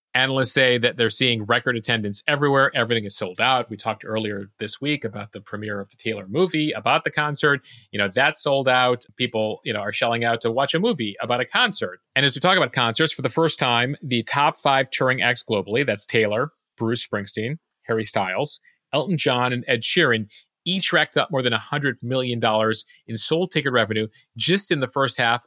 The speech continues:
of this year. Over the past two decades, there were usually no more than two artists at that level. When it comes to the price here, the average price for Swift tickets sold at StubHub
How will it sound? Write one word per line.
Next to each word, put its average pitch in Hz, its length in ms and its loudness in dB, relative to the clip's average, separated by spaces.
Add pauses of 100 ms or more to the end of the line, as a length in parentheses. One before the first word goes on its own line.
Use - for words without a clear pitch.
of 117 280 0
this 117 280 -2
year. 110 320 2 (220)
Over 127 160 -2
the 120 60 -6
past 127 220 -2
two 127 100 -4
decades, 113 500 0
there 123 160 2
were 117 80 0
usually 120 280 -2
no 120 140 -2
more 123 160 -2
than 131 140 -4
two 240 340 0
artists 107 460 0 (240)
at 127 240 2
that 113 240 2
level. 113 380 0 (360)
When 135 160 0
it 131 80 0
comes 151 240 0
to - 80 -8
the 135 80 -6
price 135 320 2
here, 147 300 2 (180)
the 123 220 -2
average 120 340 0
price 120 400 2
for 117 140 -2
Swift - 320 -4
tickets 135 420 -2
sold 120 580 0 (320)
at 110 140 0
StubHub 123 600 0